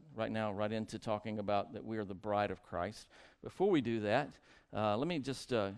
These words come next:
get us started this morning with a word of prayer. How about that? Let's, uh,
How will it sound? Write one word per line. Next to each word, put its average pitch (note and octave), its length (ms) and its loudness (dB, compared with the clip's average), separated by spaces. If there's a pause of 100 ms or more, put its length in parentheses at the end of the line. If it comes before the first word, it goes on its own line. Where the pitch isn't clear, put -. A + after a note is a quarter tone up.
(100)
get B2+ 100 -2
us A2+ 100 -4
started A#2+ 400 0
this G2+ 180 -8
morning G#2+ 340 -4 (440)
with G#2+ 140 -8
a G2+ 40 -4
word G2 180 -2
of F2 60 -8
prayer. F2 320 -6 (880)
How A#2+ 60 -6
about G#2 200 -2
that? E2 180 -10
Let's, G#2+ 200 -6
uh, F2 120 -4